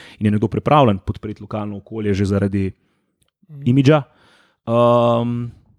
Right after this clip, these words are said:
Speaker 1: je to prvi naslov morda, kamor lahko ta zadeva tudi roma in potem je to lahko zelo prijetna zgodba.
Speaker 2: Si-, brez heca, tak koncept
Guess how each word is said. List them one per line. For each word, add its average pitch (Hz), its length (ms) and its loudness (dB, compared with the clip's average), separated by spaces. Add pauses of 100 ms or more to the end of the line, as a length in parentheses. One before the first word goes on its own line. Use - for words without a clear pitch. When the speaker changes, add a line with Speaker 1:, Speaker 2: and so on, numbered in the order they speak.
(140)
Speaker 1:
je 117 80 -2
to 139 80 -2
prvi 143 240 0
naslov 139 260 0
morda, 143 220 -6
kamor 139 280 -10
lahko 131 240 -2
ta 143 120 -4
zadeva 131 280 -2
tudi 117 200 0
roma 123 280 0
in 180 140 2
potem 185 420 0
je 160 100 -2 (120)
to 175 220 -2
lahko - 380 -2
zelo 147 280 -6
prijetna 135 560 -10 (300)
zgodba. 127 340 -16 (520)
Speaker 2:
Si-, - 200 -20 (1040)
brez 156 420 -4
heca, 160 440 0 (1080)
tak 165 260 0
koncept 151 600 -2